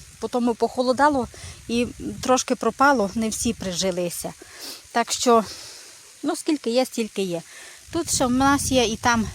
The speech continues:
от де кукурудза, сусідський город, то все наше. <laughs> Ми як куркулі. Е, кукурудза наша, і там ще я потім пи-, піду, покажу вам. Я там фасолю, цибулю садила, трошки помідор, які ще оставалися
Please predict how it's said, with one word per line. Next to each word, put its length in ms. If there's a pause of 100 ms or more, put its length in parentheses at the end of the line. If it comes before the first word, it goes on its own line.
(120)
от 100 (240)
де 180
кукурудза, 600
сусідський 560
город, 300 (800)
то 100
все 200
наше. 380 (500)
<laughs> 520
Ми 80
як 140
куркулі. 520 (920)
Е, 360 (200)
кукурудза 500
наша, 280
і 60
там 240
ще 200
я 120
потім 500
пи-, 260 (500)
піду, 380
покажу 440
вам. 220 (440)
Я 120
там 160
фасолю, 420
цибулю 380
садила, 380
трошки 300
помідор, 480 (180)
які 300
ще 240
оставалися 720